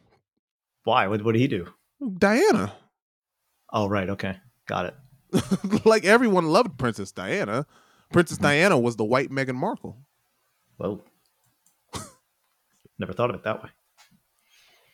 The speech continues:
Speaker 2: I mean,
Speaker 1: All right.
Speaker 2: right? She gets divorced, starts dating a Saudi prince,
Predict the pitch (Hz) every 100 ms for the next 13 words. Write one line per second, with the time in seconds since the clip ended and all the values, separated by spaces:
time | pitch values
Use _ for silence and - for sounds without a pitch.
0 | - - - - _ - 214 220 139 123
1 | 202 262 - - - 170 139 127 165 -
2 | 131 127 202 190 185 175 - - - _
3 | _ _ - 151 143 - 143 151 147 120
4 | - 147 131 - 185 190 - - -